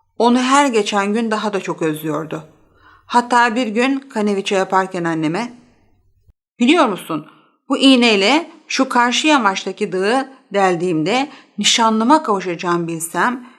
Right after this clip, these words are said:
hiç durmaz, hemen işe koyulurdum." demişti. Geçen zaman içinde halam kendini iyi tartmış, nişanlısına karşı yapmış olduğu yanlışlıkları abartarak da olsa, "Bende de hata var.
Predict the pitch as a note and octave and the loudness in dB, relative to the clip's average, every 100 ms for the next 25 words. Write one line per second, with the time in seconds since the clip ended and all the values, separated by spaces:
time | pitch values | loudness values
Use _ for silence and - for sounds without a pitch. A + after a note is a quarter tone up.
0 | _ - B3+ - G#3 F3+ D#3+ E3+ - - | _ -14 -6 0 0 0 -2 -2 -8 -20
1 | - B3 A3 - - F3 F#3 E3+ E3+ D#3+ | -8 -2 0 0 -2 -2 -2 -2 -2 0
2 | D3+ D3 D3+ - D3 - _ _ _ _ | 0 0 -2 -4 -8 -10 _ _ _ _
3 | _ _ _ - _ _ _ G3+ B3+ D#4+ | _ _ _ -20 _ _ _ 0 2 4
4 | E4 D4 C#4+ D4+ - A#3 A#3 G#3+ A#3+ A#3+ | 4 4 6 4 2 -2 -2 0 0 0
5 | A3+ G#3+ G#3 G#3+ F3+ G#3 G#3+ F3 - F#3+ | 0 -2 0 -2 -2 -4 0 0 0 -4
6 | C4+ - _ _ _ - A3+ - C4+ B3+ | -4 -6 _ _ _ -8 -2 4 4 2
7 | C4+ C#4 B3+ A3+ A3+ A3 G#3 G#3+ D4 - | 0 0 2 -2 -2 0 0 0 -2 0
8 | - G#3 G3 G3 F#3+ G3 F3+ - G#3 G3+ | 2 2 2 2 2 2 0 -4 -2 2
9 | - F#3 F#3+ B3+ G#3+ G3+ F3 E3+ F3 G#3 | 2 2 2 2 0 0 -2 -4 -2 0
10 | A#3+ A#3+ _ _ _ _ _ - A3 A3 | 0 -2 _ _ _ _ _ 0 2 2
11 | A#3 G#3 F#3+ E3+ D3+ D3 D3+ | 2 0 -4 -4 -4 -2 -6